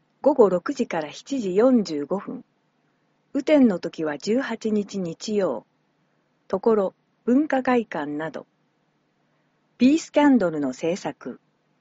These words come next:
ペットボトル、二リットル角型を再利用して作る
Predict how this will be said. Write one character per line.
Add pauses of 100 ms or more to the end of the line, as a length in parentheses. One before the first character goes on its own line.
(580)
ペ
ッ
ト
ボ
ト
ル、 (460)
二
リ
ッ
ト
ル
角
型 (160)
を
再
利
用
し
て
作
る